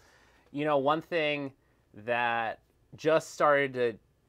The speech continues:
really become popular when I was still living here, and now it's really taken off, is the city deck.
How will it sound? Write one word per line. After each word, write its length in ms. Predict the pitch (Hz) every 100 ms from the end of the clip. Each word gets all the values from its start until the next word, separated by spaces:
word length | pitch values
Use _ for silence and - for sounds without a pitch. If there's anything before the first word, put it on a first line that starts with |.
| _ -
really 220 | 127 147
become 280 | 123 - 117
popular 560 | - 117 107 156 127 120
when 200 | 117 117
I 120 | 120
was 140 | 131
still 160 | - 127
living 260 | 113 113 110
here, 300 | 113 107 - _ _
and 140 | 120
now 180 | 123 151
it's 140 | 120 135
really 140 | 113
taken 300 | - 101 101
off, 220 | 95 -
is 140 | 104 95
the 100 | 101
city 440 | - - 156 135
deck. 420 | - 80 - -